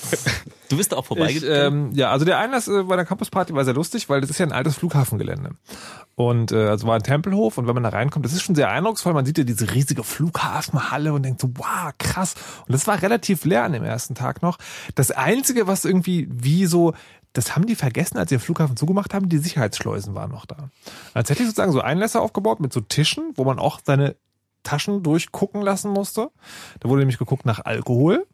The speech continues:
Speaker 2: Da wurde auch tatsächlich sagen, habe ich Geschichte gehört, zumindest Trinkflaschen aufgeschraubt und dran gerochen. Ähm, und, ähm, man musste ein Foto von sich machen lassen, das ich jetzt mal mit böser Zunge biometrietauglich, äh, nenne. Also
Speaker 1: Und das
Speaker 2: das war
Speaker 1: war
Speaker 2: schon so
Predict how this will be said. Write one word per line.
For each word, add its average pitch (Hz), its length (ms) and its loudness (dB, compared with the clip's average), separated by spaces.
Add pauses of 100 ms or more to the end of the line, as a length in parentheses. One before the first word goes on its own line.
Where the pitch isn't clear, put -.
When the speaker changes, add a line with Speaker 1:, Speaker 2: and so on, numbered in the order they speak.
(100)
Speaker 2:
Da 107 100 -2
wurde 123 140 2
auch 131 60 0
tatsächlich 139 280 0
sagen, 139 240 2
habe 123 160 0
ich - 80 -2
Geschichte 143 320 -2
gehört, 120 240 2
zumindest 165 320 -2
Trinkflaschen 156 420 -2
aufgeschraubt 139 540 -2
und 131 60 -2
dran 113 240 0
gerochen. 104 480 -4 (680)
Ähm, 139 400 4 (400)
und, 233 640 0
ähm, 170 600 2
man 151 160 2
musste 139 260 2
ein 117 80 0
Foto 151 300 0
von 208 180 0
sich 202 160 -4
machen 170 300 0
lassen, 180 320 0
das 139 140 0
ich 170 120 -4
jetzt 180 180 -2
mal 143 240 2
mit 135 140 -2 (220)
böser 127 260 2
Zunge 127 240 0
biometrietauglich, 127 1200 -2
äh, 165 200 2
nenne. 175 320 2 (120)
Also - 60 -6
Speaker 1:
Und 113 80 -2
das 101 80 -2
Speaker 2:
das - 20 0
war 117 60 2
Speaker 1:
war - 80 2
Speaker 2:
schon 143 100 0
so 143 80 -4